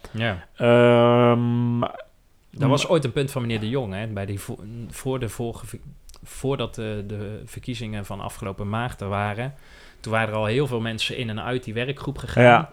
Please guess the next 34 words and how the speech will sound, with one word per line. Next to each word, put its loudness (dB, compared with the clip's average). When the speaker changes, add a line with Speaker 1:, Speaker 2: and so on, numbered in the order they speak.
Speaker 2:
ja. 2
Speaker 1:
Kan 4
je 2
dat 2
nog -2
herinneren? -2
En -2
toen -4
zei 4
Speaker 2:
Ja. 8
Speaker 1:
hij 6
van, 2
"Ja, 4
moeten -2
we -2
nou 0
een -2
naam 2
erop -2
zetten -2
of -4
gewoon -4
een -2
afvaardiging -2
van 2
een -6
partij?" -6
Toen -8
ging -8
daar -2
die -6
discussie -10
nog, -12
eh, -8